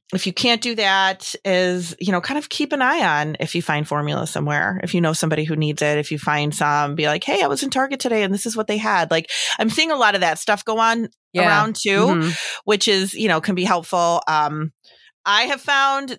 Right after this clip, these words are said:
Speaker 1: that when I try to order things, I don't, I don't know. I ordered something, I think it was, like, a phone case actually from Target, and they said they had it, and then they emailed me back, like,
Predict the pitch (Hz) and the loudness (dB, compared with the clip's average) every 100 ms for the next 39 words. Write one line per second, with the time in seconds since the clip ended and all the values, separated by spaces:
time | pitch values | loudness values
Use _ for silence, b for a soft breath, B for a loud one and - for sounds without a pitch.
0 | - 175 196 185 208 202 190 190 185 196 | -2 0 2 0 0 0 2 2 2 0
1 | 202 190 185 185 - - - _ _ - | 0 2 2 0 -4 -8 -14 _ _ -8
2 | 247 302 196 240 180 139 185 202 220 202 | -8 -8 -10 -10 -6 -2 -2 -2 -2 -4
3 | - 202 196 185 175 233 262 160 123 120 | -4 -4 -2 0 -2 -6 -8 -6 -6 -8
4 | - 139 143 185 147 127 - 127 - 127 | -4 -2 0 0 0 0 0 -2 0 0
5 | 120 B B B - 202 233 214 202 196 | 0 B B B -2 -2 0 0 2 0
6 | 190 175 175 214 196 190 202 180 180 175 | 0 -2 -2 0 0 0 2 2 2 0
7 | - 165 165 160 - 175 175 160 165 160 | 0 -2 0 0 0 2 2 2 0 2
8 | 151 151 156 143 135 | 2 0 0 -2 -2